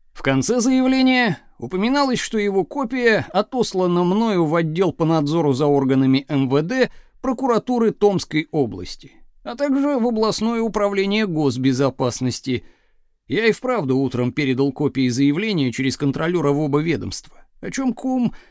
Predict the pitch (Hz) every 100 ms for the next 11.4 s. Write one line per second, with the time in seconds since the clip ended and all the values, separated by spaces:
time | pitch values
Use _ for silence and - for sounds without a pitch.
0 | - - - 247 208 214 185 196 190 185
1 | 139 85 _ _ _ _ _ _ _ 330
2 | - 240 220 226 233 175 156 165 151 127
3 | 92 _ _ _ _ _ _ _ _ _
4 | _ _ _ _ - - _ - 240 277
5 | 294 240 233 214 202 226 226 190 147 123
6 | 135 - - - - _ - 202 202 -
7 | 190 143 185 156 117 147 170 165 131 143
8 | - - _ - - 196 208 196 214 190
9 | 226 226 202 214 247 226 247 220 143 -
10 | - - _ - 165 185 160 135 135 135
11 | 98 82 - -